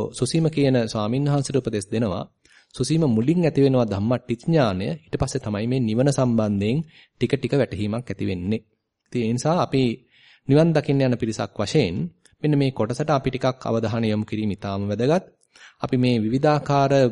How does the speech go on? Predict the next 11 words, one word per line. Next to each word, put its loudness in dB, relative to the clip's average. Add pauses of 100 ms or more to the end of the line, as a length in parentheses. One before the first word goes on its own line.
(260)
වර්තමාන -2
අරමුණු 0
නිරීක්ෂණය -2
කරනවා. 0
නිරීක්ෂණය 0
කරද්දී -6
අපි -10
පොඩ්ඩක් 0 (480)
විමසිලිමත් 2
වෙන්න 0
ඕනේ. -2